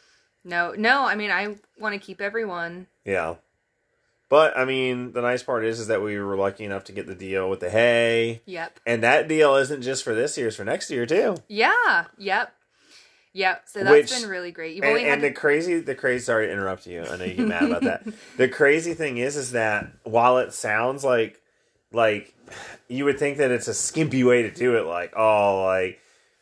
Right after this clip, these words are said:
Speaker 2: we had this crazy old man and we just made a
Speaker 1: <laughs>
Speaker 2: deal with him and he's bringing us this, like, weird hay or whatever. But it's peanut hay.
Speaker 1: Yeah.
Speaker 2: And it's, and it's not just, like,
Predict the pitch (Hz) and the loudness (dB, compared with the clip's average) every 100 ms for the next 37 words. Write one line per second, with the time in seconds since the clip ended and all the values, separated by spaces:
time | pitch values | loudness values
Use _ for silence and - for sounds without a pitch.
0 | _ 113 120 120 113 110 - 131 127 123 | _ 0 4 4 2 -4 0 2 4 4
1 | 123 123 120 117 117 113 113 110 107 107 | 6 6 4 0 0 0 0 0 -2 -6
2 | 104 98 123 123 117 98 117 131 123 110 | -6 -4 -2 0 -2 -2 2 4 4 2
3 | 113 110 104 110 104 98 110 113 110 110 | 0 -2 -4 -6 -6 -6 -6 -4 -2 -4
4 | - 107 104 110 101 95 90 - _ _ | -4 -10 -8 -2 0 0 -2 -10 _ _
5 | - 95 117 120 113 110 98 110 113 117 | -14 -6 0 2 4 2 0 2 2 4
6 | 104 101 98 95 - _ - 165 120 - | 2 2 2 -2 -6 _ 0 2 2 -4
7 | - 208 247 110 98 95 76 69 - _ | -8 -4 0 0 -2 -6 -8 -10 -16 _
8 | _ _ - - 131 135 131 - 113 107 | _ _ -16 -2 2 2 0 -2 -12 -18
9 | _ _ _ - 131 143 147 - 135 135 | _ _ _ -6 0 0 -2 -8 -8 2
10 | 147 185 - 143 147 147 127 110 - | 4 4 0 -4 -4 0 0 0 -6